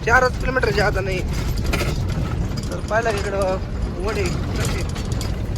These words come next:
लय गाडी आपटत या रोडला, सिमेंट रोडला, असा पंचायत रोड आहे. तर बाकी काहीच नाही, तर रावल्या पण गेलेल्या आहे भरायला आणि आपण पण चाललो आहे भरायला.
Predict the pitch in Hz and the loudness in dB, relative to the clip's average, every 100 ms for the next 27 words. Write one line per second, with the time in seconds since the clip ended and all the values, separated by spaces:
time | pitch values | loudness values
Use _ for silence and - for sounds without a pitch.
0 | - - - - - - - - - 175 | 0 0 0 0 0 -2 -2 -2 0 2
1 | 175 180 185 185 175 208 208 175 170 185 | 4 4 4 4 2 0 2 2 2 0
2 | 214 226 185 - 170 175 175 170 170 160 | 0 0 -2 -4 -2 -2 -2 -2 -2 -2
3 | 151 165 175 175 175 - 190 160 - - | -2 -4 -2 -2 -4 -2 -4 -2 -4 -4
4 | - - - - - - - - - - | -4 -2 -2 -2 -2 -2 -2 0 0 0
5 | - - - - - - - - - - | -2 -2 -4 -2 -2 -2 -2 -2 -2 0
6 | - - - - - - - - - - | 0 -2 -2 -2 -2 0 0 0 -2 0
7 | - - - - - - - - - - | 0 2 2 2 2 2 2 2 2 2
8 | - - - - - - 214 220 233 233 | 2 2 2 2 2 4 6 6 4 4
9 | 226 220 208 - 202 196 185 180 196 202 | 4 4 4 4 4 4 6 6 4 4
10 | 190 196 185 185 190 156 151 156 175 170 | 2 2 2 2 2 2 2 0 0 0
11 | 156 - - 175 175 - 170 175 170 170 | 0 0 0 0 0 2 2 4 4 4
12 | 147 147 170 180 | 4 2 4 4